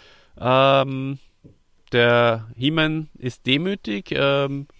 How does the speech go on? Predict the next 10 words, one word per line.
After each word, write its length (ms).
bricht 420
den 280
Diamanten 460
raus. 480
Äh, 60
„Man-E-Faces 1500
wird 240
befreit!“ 1400
Und, 720
äh, 480